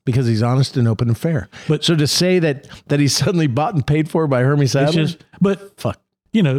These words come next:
Speaker 1: Oh.
Speaker 2: that
Speaker 1: Beep.
Speaker 2: cost you
Speaker 1: That's
Speaker 2: ten bucks.
Speaker 1: ten bucks.
Speaker 2: Put it in the jar.
Speaker 1: <laughs>
Speaker 2: But
Speaker 1: I, I didn't say the,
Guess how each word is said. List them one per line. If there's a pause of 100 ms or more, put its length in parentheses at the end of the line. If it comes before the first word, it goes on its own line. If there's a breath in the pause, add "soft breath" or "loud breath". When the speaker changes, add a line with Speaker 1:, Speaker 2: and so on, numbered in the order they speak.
Speaker 1:
Oh. (1160 loud breath)
Speaker 2:
that
Speaker 1:
Beep.
Speaker 2:
cost
you
Speaker 1:
That's
Speaker 2:
ten
bucks.
Speaker 1:
ten
bucks.
Speaker 2:
Put
it
in
the
jar.
Speaker 1:
<laughs>
Speaker 2:
But
Speaker 1:
I,
I
didn't
say
the,